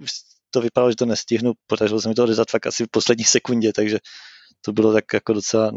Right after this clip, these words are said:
nervy, ale jako jinak to nevím, no,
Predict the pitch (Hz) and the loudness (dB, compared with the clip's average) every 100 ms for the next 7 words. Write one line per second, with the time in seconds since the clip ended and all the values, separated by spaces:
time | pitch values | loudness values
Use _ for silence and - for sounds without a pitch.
0 | 110 117 107 101 110 120 107 113 - - | -6 -2 0 2 0 2 0 -2 -6 0
1 | 123 117 123 _ _ _ - 156 - _ | 2 2 0 _ _ _ -20 -20 -20 _
2 | - 185 175 117 110 107 | -2 0 2 2 0 -2